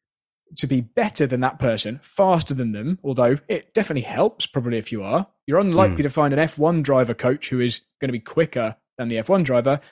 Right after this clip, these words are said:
Speaker 1: but they've probably got a lot of experience to call on from when they maybe were more that end of
Speaker 2: I, I
Speaker 1: the,
Speaker 2: can
Speaker 1: you know,
Speaker 2: thi-,
Speaker 1: maybe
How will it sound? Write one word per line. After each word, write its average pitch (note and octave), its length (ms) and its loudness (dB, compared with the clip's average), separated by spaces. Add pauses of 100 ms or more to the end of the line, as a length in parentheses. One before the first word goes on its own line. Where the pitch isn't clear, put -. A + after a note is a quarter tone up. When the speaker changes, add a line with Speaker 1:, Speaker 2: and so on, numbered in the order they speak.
Speaker 1:
but C#3 60 -4
they've C#3+ 140 -2
probably A#3 240 2
got F#3+ 140 2
a F3+ 40 2
lot F3+ 120 2
of D3+ 60 -4
experience D#3+ 580 2
to C3+ 100 -6
call B2 280 -4
on A#2+ 120 -4
from C#3 280 -6
when E3+ 240 0
they D3 240 0 (180)
maybe D#3 320 0
were D#3+ 380 2
more C3+ 500 2 (300)
that B2+ 260 -2
end B2 240 0
of A2+ 220 -2
Speaker 2:
I, B2 60 4
I A#2 40 4
Speaker 1:
the, A#2 60 2
Speaker 2:
can D#3+ 100 2
Speaker 1:
you B2+ 80 -4
know, A#2+ 40 -4
Speaker 2:
thi-, C#3 100 2
Speaker 1:
maybe C3+ 160 -6